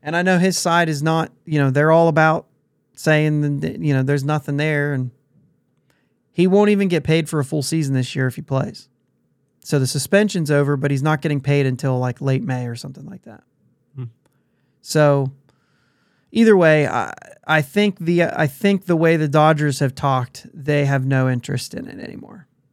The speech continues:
Speaker 1: That he's as good. They couldn't release him because he was suspended before.
Speaker 2: Yeah.
Speaker 1: So, okay.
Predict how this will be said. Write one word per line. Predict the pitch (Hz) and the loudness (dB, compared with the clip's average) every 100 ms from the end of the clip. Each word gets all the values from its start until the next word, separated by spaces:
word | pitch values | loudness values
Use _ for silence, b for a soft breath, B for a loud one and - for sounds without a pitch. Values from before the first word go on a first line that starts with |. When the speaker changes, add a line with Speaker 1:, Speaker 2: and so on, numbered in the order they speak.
| _ _ | _ _
Speaker 1:
That | 147 131 - _ - | -6 -6 -8 _ -8
he's | 143 131 | -4 -2
as | 131 | -4
good. | 127 139 151 | -4 -4 -2
They | 147 | -2
couldn't | - 190 170 | 2 2 0
release | 160 156 151 143 | -2 -2 -2 -2
him | 139 | -4
because | 131 139 | -2 -4
he | 127 | -2
was | 127 | -4
suspended | - 135 139 131 127 | -6 -8 -4 -4 -2
before. | 127 - - 185 _ _ _ _ _ _ _ _ _ | -6 -6 -12 -16 _ _ _ _ _ _ _ _ _
Speaker 2:
Yeah. | 117 104 87 _ _ _ _ _ _ _ _ _ _ _ _ | -12 -12 -14 _ _ _ _ _ _ _ _ _ _ _ _
Speaker 1:
So, | - 147 127 117 120 _ _ _ _ _ _ _ _ _ _ _ _ _ _ _ _ _ _ _ _ | -8 -4 -4 -6 -10 _ _ _ _ _ _ _ _ _ _ _ _ _ _ _ _ _ _ _ _
okay. | 147 123 | -4 -4